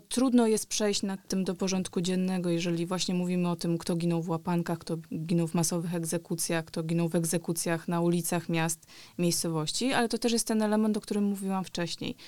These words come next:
Są obserwatorzy, którzy to widzą i jak wpływa to na właśnie ich psychikę, na ich postrzeganie. Wśród tych obserwatorów są dzieci,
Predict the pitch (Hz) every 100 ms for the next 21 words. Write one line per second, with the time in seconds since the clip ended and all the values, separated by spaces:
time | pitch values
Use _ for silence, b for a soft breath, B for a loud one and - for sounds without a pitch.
0 | B - 190 185 - 190 180 175 202 175
1 | 165 - 165 165 160 165 160 - - -
2 | 170 175 185 - - 185 185 - 175 170
3 | 170 165 165 165 160 160 175 - 170 -
4 | 190 180 180 185 170 160 160 180 175 -
5 | 170 175 175 180 B B B - 202 196
6 | 185 - 180 170 170 165 160 170 165 165
7 | 165 - -